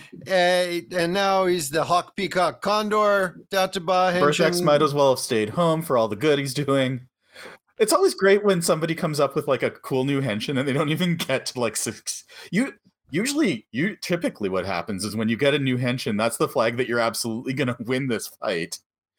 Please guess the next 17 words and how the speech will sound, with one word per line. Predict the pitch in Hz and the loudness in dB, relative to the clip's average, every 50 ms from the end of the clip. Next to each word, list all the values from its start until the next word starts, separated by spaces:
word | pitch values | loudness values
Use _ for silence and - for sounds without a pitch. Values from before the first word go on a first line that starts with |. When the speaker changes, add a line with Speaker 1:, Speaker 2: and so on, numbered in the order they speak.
| _ _ _ - | _ _ _ -14
Speaker 1:
Yeah. | 101 - - - - _ _ _ _ _ _ _ _ _ 151 143 139 _ - | -14 -14 -16 -20 -20 _ _ _ _ _ _ _ _ _ -16 -16 -14 _ -12
Speaker 2:
Because, | 151 - - - - 131 123 - - - 165 170 | -10 -10 -8 -4 -2 -2 -2 -2 -4 -8 -6 -2
and | 156 175 151 143 - | -2 -2 -2 0 0
that, | 165 165 160 - - - - | 2 2 2 2 0 -4 -4
because | 170 175 185 151 131 | 0 0 0 2 4
that's | 160 156 156 - | 2 2 2 2
how | 202 175 | 0 2
they | 151 151 143 | 2 2 0
show | - - 135 127 143 | 0 0 2 2 2
you | 147 117 95 87 87 87 92 110 107 | 2 0 0 -2 -2 -4 -6 -8 -8
that | 104 117 104 | -8 -6 -4
the | 117 | -4
new | 117 120 117 | -2 -2 -2
henshin | 127 123 123 123 - 127 | -2 -2 -4 -4 -4 -4
is | 107 104 | -2 -2
really | 104 104 98 98 | -2 -2 -2 -2
powerful, | - 156 175 175 185 175 180 - 87 87 87 - | 0 0 2 2 2 2 0 -2 -2 -2 -4 -6